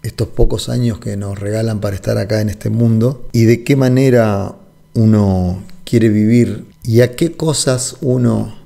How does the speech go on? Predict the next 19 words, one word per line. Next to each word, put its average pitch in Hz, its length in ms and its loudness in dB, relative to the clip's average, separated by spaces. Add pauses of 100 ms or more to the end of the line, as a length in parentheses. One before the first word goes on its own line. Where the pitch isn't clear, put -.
(840)
quiere 117 260 2
dedicar 110 480 2
su - 120 -2
atención, 104 920 0
su 104 220 -10
tiempo, 117 500 2
su - 140 -8
energía 110 760 0 (680)
y 107 80 -2
su - 180 0
amor. 107 420 0 (160)
Más 117 200 0
allá 131 200 2
de 131 80 4
los 110 180 0
miedos 131 260 4
que 117 100 -8
podamos 117 400 -2
tener, 123 460 0